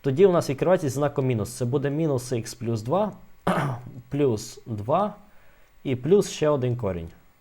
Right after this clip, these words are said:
Тепер очевидно, що корені скорочуються і виходить, що просто ігрек дорівнює два. При яких іксах? При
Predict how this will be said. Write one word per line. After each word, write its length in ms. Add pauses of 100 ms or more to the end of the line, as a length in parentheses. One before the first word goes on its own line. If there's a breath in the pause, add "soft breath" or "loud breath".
(420)
Тепер 240
очевидно, 440
що 160
корені 280
скорочуються 580
і 20
виходить, 380
що 120
просто 360
ігрек 400
дорівнює 380
два. 280 (420 loud breath)
При 180
яких 300
іксах? 480 (440 soft breath)
При 340